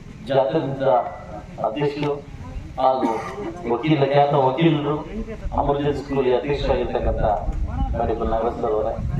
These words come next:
ಹಾಗೂ ನೆನ್ನೆ ತಾನೇ ರೋಟರಿ ಅಧ್ಯಕ್ಷರಾಗಿರ್ತಕ್ಕಂಥ ಸನ್ಮಾನ್ಯ ಶ್ರೀ, ಆ, ನಗವಾರ ಸತ್ಯಣ್ಣ ಅವರೇ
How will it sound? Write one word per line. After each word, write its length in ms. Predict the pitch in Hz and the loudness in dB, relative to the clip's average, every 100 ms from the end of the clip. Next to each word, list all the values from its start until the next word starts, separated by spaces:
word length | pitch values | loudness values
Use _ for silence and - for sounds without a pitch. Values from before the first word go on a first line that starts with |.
| - - - - - | -2 -4 -8 -12 0
ಹಾಗೂ 340 | 127 135 135 | 2 4 2
ನೆನ್ನೆ 280 | 131 135 175 | 4 4 4
ತಾನೇ 580 | 170 165 156 139 - - - - - - | 4 4 4 2 -2 -8 -12 -14 -10 0
ರೋಟರಿ 420 | 143 165 170 151 | 4 4 4 4
ಅಧ್ಯಕ್ಷರಾಗಿರ್ತಕ್ಕಂಥ 880 | 139 156 156 151 139 131 131 127 127 123 117 - - 120 | 4 2 2 2 2 0 0 0 2 2 2 -4 -10 -4
ಸನ್ಮಾನ್ಯ 380 | 120 120 120 113 | 0 0 0 -4
ಶ್ರೀ, 240 | 120 110 107 - - - - - | -2 -2 -2 -4 -8 -10 -4 0
ಆ, 80 | 107 | 2
ನಗವಾರ 400 | 120 117 127 123 | 2 4 4 4
ಸತ್ಯಣ್ಣ 420 | - 123 123 117 | 0 0 2 2
ಅವರೇ 160 | 117 | 2